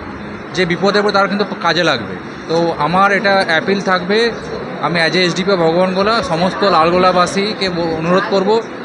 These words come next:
যে মাঝে মধ্যে এরকম ব্লাড ডোনেশন ক্যাম্প অর্গানাইজ করতে, যাতে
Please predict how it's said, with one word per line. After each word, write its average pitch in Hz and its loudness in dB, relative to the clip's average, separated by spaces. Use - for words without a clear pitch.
যে 160 0
মাঝে 151 0
মধ্যে 180 2
এরকম 180 0
ব্লাড 151 2
ডোনেশন 180 2
ক্যাম্প 190 2
অর্গানাইজ 175 2
করতে, 196 0
যাতে 190 2